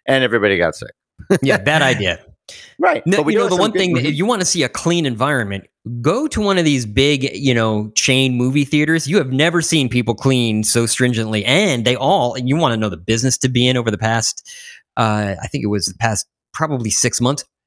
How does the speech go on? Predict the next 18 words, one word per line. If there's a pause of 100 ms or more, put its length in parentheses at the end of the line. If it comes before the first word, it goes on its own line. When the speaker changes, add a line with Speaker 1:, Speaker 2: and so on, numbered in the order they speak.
(280)
Speaker 2:
selling
mers
thirteen
air
filters.
Oh
my
gosh. (200)
Speaker 1:
<laughs>
Speaker 2:
Whew. (520)
Speaker 1:
Sticky
floors
are
a
thing
of
the
past.